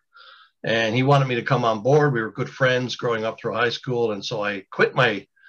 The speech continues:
seven to seven job. It was in the, in the construction. And I started right from scratch. And I, um, you know, I, I, I kinda let go of my education 'cause of my, my studies were in engineering.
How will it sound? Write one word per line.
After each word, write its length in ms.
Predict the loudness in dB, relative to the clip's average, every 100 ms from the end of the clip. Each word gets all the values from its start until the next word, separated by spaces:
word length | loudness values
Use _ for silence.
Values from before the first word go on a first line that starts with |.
| _
seven 460 | -6 2 2 4 0
to 100 | 0
seven 400 | 2 2 2 -4
job. 300 | -2 0 -2
It 100 | -4
was 140 | -8
in 120 | -10 -8
the, 120 | -6
in 80 | -6
the 60 |
construction. 640 | -6 -6 -2 0 0 -2 0
And 120 | 0
I 80 | -2
started 500 | 0 2 2 0 -4
right 200 | -4 -4
from 120 | -8
scratch. 520 | -4 2 2 2 -4
And 80 | -8
I, 220 | -10 -12 _ -20 -20 -20 _ -4
um, 500 | 0 0 0 -2 -4 -2
you 80 |
know, 120 | 2 2
I, 160 | 2
I, 240 | 0 -4 -4
I 60 | -6
kinda 360 | -4 -2 -2 -6 -20 -18 -4
let 220 | -2 2
go 140 | 2
of 60 | 4
my 160 | 4 2
education 640 | 0 -2 0 0 0 -2
'cause 160 | -2
of 100 | -2
my, 320 | -2 -2 -2 -6
my 500 | -8 -6 -6 -8 -10 -14 -16 -10
studies 480 | -4 0 2 2 0
were 180 | -2 0
in 120 | 0
engineering. 600 | -2 -4 -2 2 2 0